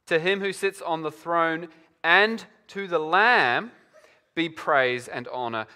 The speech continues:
and glory and power forever and ever." So there we go.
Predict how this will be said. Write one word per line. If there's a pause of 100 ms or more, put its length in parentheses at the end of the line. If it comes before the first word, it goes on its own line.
and
glory
and
power
forever (500)
and (160)
ever." (2500)
So
there
we
go.